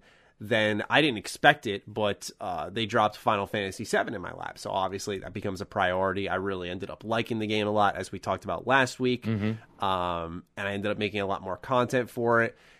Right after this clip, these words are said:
Speaker 1: And then that led straight into Wastelanders. But at the same time, I had picked up Persona five Royal because I'm a huge Persona fan. It's one of my favorite
Speaker 2: Right.
Speaker 1: franchises. No doubt I'm miss-, I'm, I'm, I'm picking that up.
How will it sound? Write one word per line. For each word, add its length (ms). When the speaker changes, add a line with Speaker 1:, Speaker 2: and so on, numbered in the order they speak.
Speaker 1:
And 180
then 140
that 200
led 200
straight 320
into 160
Wastelanders. 760
But 200
at 80
the 60
same 260
time, 260
I 80
had 160
picked 240
up 320
Persona 340
five 280
Royal 320
because 500
I'm 220
a 20
huge 400
Persona 340
fan. 260
It's 140
one 120
of 40
my 120
favorite 240
Speaker 2:
Right. 140
Speaker 1:
franchises. 600
No 240
doubt 240
I'm 120
miss-, 300
I'm, 280
I'm, 200
I'm 120
picking 240
that 180
up. 260